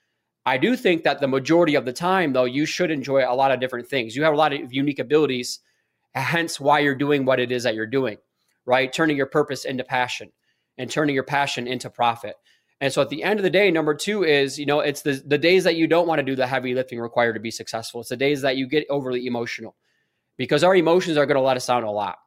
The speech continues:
So that is the second thing that a great coach does, is it gives us those systems of accountability and structure, right? It's because they've already been there. They've experienced a lot of these things that we're going through. They can sympathize with us. There's a big difference between empathy and sympathy.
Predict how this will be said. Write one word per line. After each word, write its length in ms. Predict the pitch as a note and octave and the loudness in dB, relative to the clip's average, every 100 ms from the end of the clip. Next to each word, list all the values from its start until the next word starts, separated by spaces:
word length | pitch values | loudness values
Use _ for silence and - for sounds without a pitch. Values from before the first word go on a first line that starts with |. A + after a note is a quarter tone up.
| _ | _
So 160 | - C#3 | -2 2
that 180 | D#3 A3+ | 4 2
is 80 | F3+ | 2
the 60 | |
second 420 | E3+ - A#3 G3 D#3+ | -2 0 0 -2 0
thing 200 | E3 D3 | 0 2
that 120 | C3 | 0
a 40 | |
great 260 | B2 D3 C#3+ | 2 2 2
coach 300 | D#3 C3+ - | -2 -4 0
does, 500 | D#3+ D#3+ B2+ C3+ - _ _ _ _ D#3 | 2 4 2 -4 -14 _ _ _ _ 0
is 160 | D3+ | 2
it 160 | D#3 B2+ | 2 2
gives 280 | G3 A3+ G#3 | 2 4 2
us 220 | F3 - | 0 -2
those 300 | C#3+ C#3 C3+ | -4 -2 -4
systems 540 | - D#3 - D3 C3 | -4 -4 0 -2 -2
of 100 | C3+ | -6
accountability 640 | C3 C#3+ C#3 B2 C3 B2+ A#2 | -6 -4 -4 -2 -2 -2 -4
and 140 | A2 | -8
structure, 500 | - A#2+ - - G2 _ _ _ _ _ _ - | -4 -4 -4 -10 -12 _ _ _ _ _ _ -6
right? 360 | A#2+ C3+ D3+ _ _ | 0 0 -2 _ _
It's 160 | C#3 C3 | -4 -2
because 300 | D3 F3+ D3+ | 0 2 4
they've 180 | A3+ B3+ | 4 4
already 200 | A#3 E3+ | 4 2
been 260 | G3 G#3+ | 0 2
there. 160 | C#3+ A#2+ | 0 2
They've 200 | F3+ G3+ | 2 2
experienced 500 | - - G#3+ A3+ F3 | -6 0 2 4 2
a 60 | |
lot 160 | E3 F3+ | 4 4
of 60 | E3 | 4
these 160 | E3 | 0
things 180 | F#3 D#3+ | 0 0
that 120 | C#3+ | 0
we're 100 | C#3 | 0
going 300 | C3+ D#3 E3+ | 2 2 2
through. 140 | D#3+ B2+ | 0 -2
They 100 | F#3+ | 0
can 140 | A#3+ | -2
sympathize 680 | F#3+ - A#3+ A3+ F3+ C#3 A#2+ | -2 -2 0 0 2 2 0
with 180 | B2 - | -4 -6
us. 340 | G#2+ - - _ _ _ - | -8 -8 -14 _ _ _ 0
There's 180 | E3+ F#3 | 2 4
a 60 | |
big 420 | C3+ C#3+ C4 F#3+ D3+ | 2 4 2 2 0
difference 320 | A3 A3 G3+ | 0 0 -4
between 300 | E3 F3 D3+ | -4 -2 0
empathy 520 | F#3 F#3+ F#3+ G#3 F3 | 0 -2 -4 -2 -4
and 140 | C#3 | -4
sympathy. 500 | - C#3 B2+ - G2+ | -4 -8 -8 -12 -14